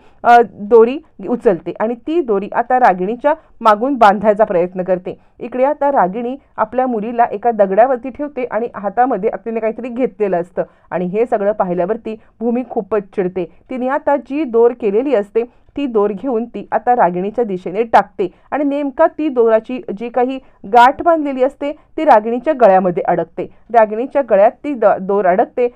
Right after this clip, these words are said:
आणि त्यानंतर हे दोघं जण सांगत असतात, "रागिणी आत्या, मागे फिरा, रागिणी आत्या, मागे फिरा," आणि रागिणीला मागे खेचण्याचा प्रयत्न करत असतात. पण त्याच वेळेला आता इकडे रागिणी मागे येण्याच्या आ-, ऐवजी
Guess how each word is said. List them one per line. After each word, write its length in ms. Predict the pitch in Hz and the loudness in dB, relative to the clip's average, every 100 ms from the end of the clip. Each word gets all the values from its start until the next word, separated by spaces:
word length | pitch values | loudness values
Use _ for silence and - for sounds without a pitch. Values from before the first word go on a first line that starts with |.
| _ | _
आणि 140 | 240 269 | -6 -4
त्यानंतर 500 | 269 208 202 247 254 | 0 0 0 -2 -2
हे 160 | 254 | -2
दोघं 280 | 233 208 208 | -2 -2 0
जण 220 | 226 226 | 0 -2
सांगत 360 | 240 214 202 196 | -2 -2 -4 -6
असतात, 220 | - 247 240 | -4 -2 2
"रागिणी 300 | 208 214 240 | 2 2 -4
आत्या, 240 | 247 262 | -2 0
मागे 260 | 247 226 285 | 2 0 -2
फिरा, 280 | 269 220 160 _ _ - | 2 2 2 _ _ 2
रागिणी 340 | 277 269 277 | 4 4 0
आत्या, 300 | 320 349 285 | -2 0 0
मागे 300 | 294 226 262 | 2 0 -2
फिरा," 260 | 311 262 185 - _ | -4 0 2 0 _
आणि 180 | - 190 | -6 -2
रागिणीला 480 | 185 165 165 196 226 | 0 0 -4 -4 -2
मागे 300 | 302 294 330 | 0 -2 -4
खेचण्याचा 540 | 349 349 294 269 262 | -4 -4 -2 -4 -2
प्रयत्न 460 | 233 214 190 190 196 | -2 -2 -4 -4 -2
करत 220 | 185 185 | 0 0
असतात. 280 | 185 190 160 - _ _ | -4 -2 -4 -4 _ _
पण 160 | 175 175 | -4 -2
त्याच 340 | 175 160 175 | 0 0 0
वेळेला 380 | 175 185 214 190 202 | -4 -2 2 2 2
आता 220 | 170 185 226 | 0 0 -2
इकडे 340 | 226 214 214 - _ | 0 0 -2 -4 _
रागिणी 460 | 233 233 226 269 285 | 4 4 4 -2 -2
मागे 320 | 269 180 190 | 2 2 0
येण्याच्या 480 | - 185 196 - 262 | -2 -2 -2 0 2
आ-, 140 | 202 | 2
ऐवजी 500 | - 214 240 240 226 | 2 0 0 -2 -6